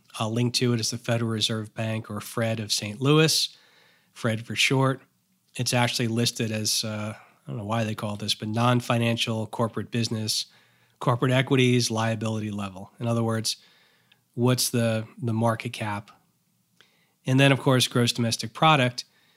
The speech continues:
is a measure of the, the U S economy, all finished goods in the economy. Um, those, remember though, those come out quarterly.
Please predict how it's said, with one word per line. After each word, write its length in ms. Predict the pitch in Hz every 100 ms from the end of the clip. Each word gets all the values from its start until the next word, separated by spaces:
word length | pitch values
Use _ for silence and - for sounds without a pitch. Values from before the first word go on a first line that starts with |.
| _ _ _ _ _
is 640 | 131 117 117 113 113 107
a 120 | 113 110
measure 560 | 123 127 117 120 117
of 160 | 113 107
the, 340 | 113 107 107 -
the 100 | 123
U 120 | 117
S 120 | 110 -
economy, 520 | - 147 147 147 135
all 160 | 117
finished 320 | - 113 107 -
goods 240 | 117 113
in 60 | 104
the 80 |
economy. 600 | 104 - 120 123 120 123 - _ _ _ _ _ _ _ -
Um, 300 | 113 107 113 -
those, 600 | 147 147 175 185 - -
remember 480 | 165 135 160 165 123
though, 320 | 110 113 117 _ _ _ _ _ _ _ _ -
those 260 | 135 143
come 220 | - 139
out 360 | 123 120 123 - _
quarterly. 680 | - 147 151 123 107 98